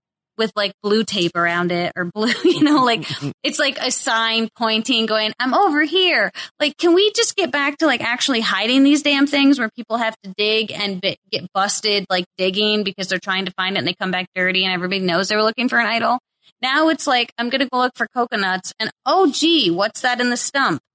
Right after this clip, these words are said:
Speaker 1: A blue wrapped piece of cloth. That must be an idol. Let's get back to hiding the things so they're almost impossible to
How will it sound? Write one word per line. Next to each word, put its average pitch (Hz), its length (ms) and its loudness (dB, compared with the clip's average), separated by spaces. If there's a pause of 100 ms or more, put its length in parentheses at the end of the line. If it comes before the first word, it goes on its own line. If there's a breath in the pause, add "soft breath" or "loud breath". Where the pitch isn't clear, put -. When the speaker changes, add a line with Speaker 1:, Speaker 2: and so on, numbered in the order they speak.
(460)
Speaker 1:
A 220 180 -2
blue 262 300 4
wrapped 220 540 -4 (160)
piece 220 240 -2
of 226 160 -4
cloth. 214 500 0
That 247 220 -2
must 240 240 -2
be 233 100 -4
an 233 80 -2
idol. 214 440 0 (460)
Let's 302 220 -2
get 403 180 0
back 339 260 0
to 339 100 0
hiding 330 580 4
the 254 120 2 (100)
things 170 520 -2
so 233 220 0
they're 226 140 0
almost 220 360 0
impossible 175 480 -4
to - 60 -20